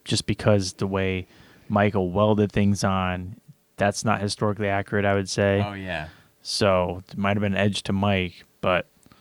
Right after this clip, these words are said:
Speaker 2: But
Speaker 1: unfortunately,
Speaker 2: that, that, that means of attaching it probably w-, w-, was what did him in, right? That, so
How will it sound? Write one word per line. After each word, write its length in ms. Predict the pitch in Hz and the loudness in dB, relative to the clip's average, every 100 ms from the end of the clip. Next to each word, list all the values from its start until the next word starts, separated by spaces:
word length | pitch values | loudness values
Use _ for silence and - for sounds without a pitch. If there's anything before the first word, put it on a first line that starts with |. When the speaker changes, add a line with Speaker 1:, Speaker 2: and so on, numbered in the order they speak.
| - - - | -20 -20 -16
Speaker 2:
But 40 | - | -6
Speaker 1:
unfortunately, 640 | 101 98 95 107 87 87 | 0 0 2 -2 -2 -6
Speaker 2:
that, 40 | 104 | -6
that, 400 | 101 - - - | -6 -6 -12 -6
that 200 | 92 87 | -4 -4
means 320 | 98 98 92 | -4 -6 -6
of 120 | 85 90 - | -8 -10 -12
attaching 460 | - 92 90 87 87 | -8 -6 -4 -6 -8
it 180 | 76 | -8
probably 320 | - 87 82 87 | -2 -2 -2 -4
w-, 180 | 82 | -6
w-, 300 | 76 76 95 | -8 -6 -6
was 340 | 78 98 104 101 | -4 0 0 0
what 260 | 92 80 - | -2 -4 -4
did 140 | 95 | -4
him 120 | 85 | 0
in, 260 | 95 90 80 | 0 0 -2
right? 200 | 85 87 | -6 -2
That, 200 | 92 80 | -2 -2
so 300 | - 98 90 | -4 -4 -4